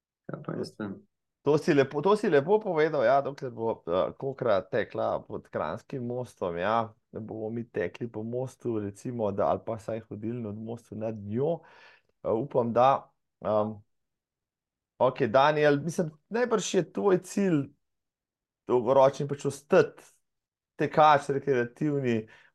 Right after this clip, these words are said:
Speaker 2: odteče kakšen krog, morda kakšen maraton za svoj rojstni dan, dok je v Kranj, se itak vidimo, no. A, gledaš življenje, sp-, sprejemaš kot tako, kot je, kot si zdajle povedal,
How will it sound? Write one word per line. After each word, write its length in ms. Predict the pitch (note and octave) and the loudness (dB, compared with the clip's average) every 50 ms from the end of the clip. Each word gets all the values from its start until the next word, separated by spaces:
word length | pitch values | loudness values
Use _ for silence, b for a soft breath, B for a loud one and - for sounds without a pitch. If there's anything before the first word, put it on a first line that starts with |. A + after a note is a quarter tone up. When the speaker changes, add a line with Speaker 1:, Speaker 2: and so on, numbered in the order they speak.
| b | b
Speaker 2:
odteče 540 | - A#2+ - - - C#3+ C3+ C3 - - C3 - | -6 -6 -2 2 4 4 4 4 2 -6 -8 -6
kakšen 340 | - C3 A#2+ - B2+ A#2+ A#2+ | -6 -10 -8 -6 -6 -8 -6
krog, 320 | - - C3+ B2+ A#2+ A#2+ - | -4 -2 0 0 0 -2 -2
morda 320 | B2 B2+ B2+ B2 C#3+ C#3 B2+ - | -4 -2 2 4 4 4 4 2
kakšen 340 | - C3+ A#2 - - A#2+ A#2 A2+ A2+ A2+ A2+ A#2+ | -4 -6 -6 -6 -6 -6 -4 -4 -4 -4 -2 0
maraton 600 | B2+ B2+ B2+ B2 A#2 A2+ A2 - - B2 A#2 A2 | 2 4 6 6 6 6 4 2 -2 -6 -6 -6
za 100 | A2 A2 | -8 -8
svoj 280 | - - G#2+ A2 A2+ | -6 -4 -4 -2 2
rojstni 500 | A2 G2+ F#2+ F#2+ G#2 G#2 - - A2 G#2+ | 4 4 4 4 2 0 -6 -12 -8 -2
dan, 320 | G#2 G#2+ G2+ G2+ G#2 G2+ G#2 b b b b b b b _ - | 0 2 2 2 0 -2 -8 b b b b b b b _ 0
dok 220 | C3 B2 B2 - G2 | 0 0 0 0 -4
je 60 | F#2 | -6
v 40 | - | -2
Kranj, 400 | - B2 A#2+ A#2 A#2+ A#2+ A#2 G#2+ G#2+ b b b b b | 0 2 4 4 4 2 0 -4 -8 b b b b b
se 200 | _ - - A#2 | _ -8 -6 -6
itak 320 | C3 C#3+ C#3 A#2+ A2 - - | -6 -2 -2 -4 -4 -4 -8
vidimo, 480 | A2+ A2+ B2 C3 A#2+ A2 G2+ F#2+ F2+ | -6 -4 -4 -4 -4 -4 -4 -4 -2
no. 160 | G2 A2 A2 A2 G#2 - B B B B B B B - | 0 2 2 2 0 -2 B B B B B B B -2
A, 320 | D2+ E2 G2+ G#2+ G#2 G#2 - - | 2 2 4 2 2 -2 -8 -8
gledaš 540 | B2 C3+ D#3 F3 E3+ C#3 C3+ A#2 G#2 - - - - _ _ _ _ _ _ - - | -2 0 2 4 6 6 6 6 6 2 -10 -16 -20 _ _ _ _ _ _ -10 -4
življenje, 460 | D3 E3+ D#3+ D#3+ D3+ C#3+ C#3 C#3+ C#3 C3+ - | -2 0 2 6 6 6 6 4 2 -2 -4
sp-, 80 | _ _ _ _ _ - | _ _ _ _ _ -20
sprejemaš 760 | D3 - - - - E3 D#3+ E3+ F3 F3 E3 D#3 C#3+ C#3 - | -20 -20 -12 -4 0 2 4 4 4 6 6 6 4 4 2
kot 280 | - - C3+ B2 - _ - | 0 0 0 0 -2 _ 4
tako, 340 | - C#3+ C3 C3 - E3 D3 | 6 6 6 6 4 0 -4
kot 300 | - C3+ B2 - - - | -4 -6 -6 -6 -4 0
je, 420 | C3 C#3 C#3 C#3+ C#3+ B2+ A2 - - _ _ _ | 4 6 6 8 8 6 6 2 -4 _ _ _
kot 160 | - B2 - | -12 -10 -10
si 120 | - B2 A2+ | -8 -8 -2
zdajle 300 | A2+ B2+ C3+ C3+ B2+ B2 B2 | 2 2 4 4 4 2 0
povedal, 600 | B2 A#2 A2+ A#2 A#2 A#2 A#2 A#2 A#2 A2+ A2+ | -4 -2 0 2 2 4 4 4 4 2 0